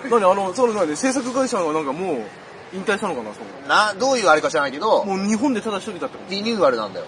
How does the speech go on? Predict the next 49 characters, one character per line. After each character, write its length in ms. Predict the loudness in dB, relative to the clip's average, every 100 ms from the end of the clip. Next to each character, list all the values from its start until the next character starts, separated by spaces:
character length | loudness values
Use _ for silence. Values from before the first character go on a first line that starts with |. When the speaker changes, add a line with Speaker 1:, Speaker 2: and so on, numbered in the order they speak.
| -8 2
Speaker 2:
で、 280 | 4 4 0
Speaker 1:
あ 40 | -6
あ。 100 | -6 -10 -20 -20 -10
Speaker 2:
ツ 120 | -6
ー 140 | -4
デ 80 | -4
ィ 80 | -4
ー 40 |
の 300 | 0 2 0 -4 -14 -2
絵 120 | -2
に 120 | -2
な 120 | -4 -6
っ 20 |
て、 220 | -6 -10
も 100 | -8
う 40 |
す 120 | -8 0
ご 100 | 2
い 20 |
な 80 | 4
ん 40 |
か 180 | 2 0 0
悪 200 | 2 2
の 180 | 2
な 160 | 6 6
い 20 |
顔 120 | 6
に 60 | -2
な 60 | -2
っ 20 |
ち 40 |
ゃ 40 | -4
っ 20 |
た 60 | -8
ん 40 |
だ 60 | -10
よ。 60 | -18 -20 -20 -18 -14
Speaker 1:
そ 140 | -14
う 180 | -12 -10 -10
な 60 |
る 80 | -10
と 80 | -12
ち 100 | -14
ょ 40 |
っ 20 |
と 560 | -16 -18 -18 -16 -14 -10
違 20 |
う 100 | -10
ね。 100 | -10